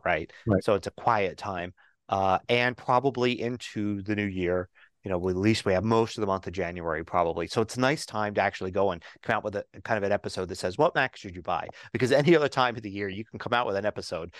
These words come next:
Speaker 1: and then find that the next week something new has come out and
Speaker 2: Exactly.
Speaker 1: thrown in. So I, so I created, I tried to, this is the first time I've actually ever done this. I tried to create a single episode that's a, a kind of comprehensive,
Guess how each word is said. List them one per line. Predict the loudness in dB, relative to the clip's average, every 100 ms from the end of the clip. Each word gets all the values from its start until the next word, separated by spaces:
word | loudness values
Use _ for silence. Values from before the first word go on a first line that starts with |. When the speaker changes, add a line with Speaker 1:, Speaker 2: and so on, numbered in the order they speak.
| -6
Speaker 1:
and | 0
then | 0 0
find | 2 2 2 -2
that | -6 -2
the | 0
next | 0 -2 -4
week | -2 -2 -2
something | -4 -4 -2 -6 -2
new | -2 -2
has | -4
come | -4 -6
out | -4 -6 -8
and | -20 -18 -10
Speaker 2:
Exactly. | -4 -2 0 -2
Speaker 1:
thrown | -2 -2
in. | -4 0 0 0 2
So | 4
I, | 4 2
so | 2 2
I | 2
created, | 2 2 4 2 2
I | -2
tried | 2 0 0
to, | -4
this | -6
is | -2
the | -2
first | -4 -2
time | 0
I've | 2
actually | 0 2 0
ever | 0
done | 0 0 0
this. | -8 -12 -20 -10 -4
I |
tried | 0 0 0
to |
create | 0 2 2
a |
single | 2 -2 2 2
episode | 2 0 -2 -2
that's | -2 -10 -14 -18 -6
a, | -2 -2
a | -2 -6
kind | -4 -4 -2
of |
comprehensive, | 0 -2 0 -2 -2 -4 -6